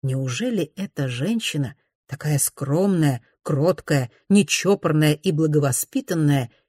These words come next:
и есть та самая бессовестная авантюристка, которая посягала на Джеффри на основании глупого флирта, но он вовремя разоблачил её намерения?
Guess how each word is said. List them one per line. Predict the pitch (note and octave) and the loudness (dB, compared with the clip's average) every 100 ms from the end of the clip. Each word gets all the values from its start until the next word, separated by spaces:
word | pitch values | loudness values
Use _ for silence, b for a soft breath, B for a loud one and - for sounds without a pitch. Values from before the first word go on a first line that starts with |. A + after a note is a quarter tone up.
| _ | _
и | F3+ | -2
есть | D#3+ F#3+ B3+ D#3+ - B B | 0 2 2 2 -2 B B
та | - E3+ | -4 -2
самая | - G3 F3+ D#3+ | 0 0 0 2
бессовестная | D3 C#3+ - G3+ E3 - D#3+ D#3+ | 2 0 0 0 -2 -2 -2 -2
авантюристка, | - D3+ D3 C#3 C#3 D3+ A#3+ - - D3+ B B | -2 2 2 2 0 0 0 0 0 0 B B
которая | E3+ G#3 G3 E3+ | 0 6 6 6
посягала | E3+ F3+ F3+ G3+ F3+ | 4 0 2 4 4
на | E3+ | 2
Джеффри | D3+ D3+ G#3+ - F3 B B | 2 2 2 2 0 B B
на | F#3 | 0
основании | E3+ D#3+ E3 G3+ F3 D#3+ | 0 0 0 0 2 2
глупого | F#3 G3 D3 C#3+ | 2 2 2 2
флирта, | F#3+ C4 B3+ A#3 G#3+ B - | 4 2 4 4 4 B 2
но | G3+ | 6
он | A3 | 6
вовремя | F3+ A3+ G#3 G3+ | 8 8 6 4
разоблачил | G3 F#3+ F#3+ A3+ A3+ D4+ | 4 2 4 2 4 4
её | E3 C#3+ | 4 6
намерения? | D#3 G3 A#3+ A2 A2+ - | 4 2 0 -2 -8 -12